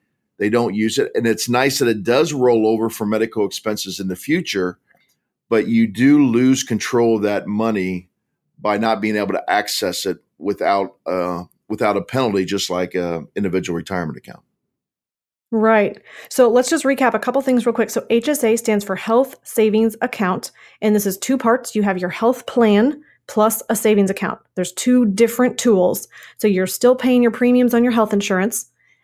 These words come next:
Speaker 2: and on the side, you can put money into a savings account,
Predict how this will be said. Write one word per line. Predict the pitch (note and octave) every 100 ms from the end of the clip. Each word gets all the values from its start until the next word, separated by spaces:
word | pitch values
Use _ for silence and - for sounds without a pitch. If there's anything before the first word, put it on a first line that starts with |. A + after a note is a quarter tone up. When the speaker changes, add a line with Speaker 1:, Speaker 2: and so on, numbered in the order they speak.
| _ -
Speaker 2:
and | G#3
on | A3 G#3
the | G3
side, | - D4+ A#3 A3
you | G#3+
can | G3+
put | G3+ -
money | A3 G3+ G3+
into | A#3 B3+ B3+ A#3 G#3+ G#3
a | G3+ F#3+
savings | - C#4 B3
account, | G3+ G3+ F3+ F#3+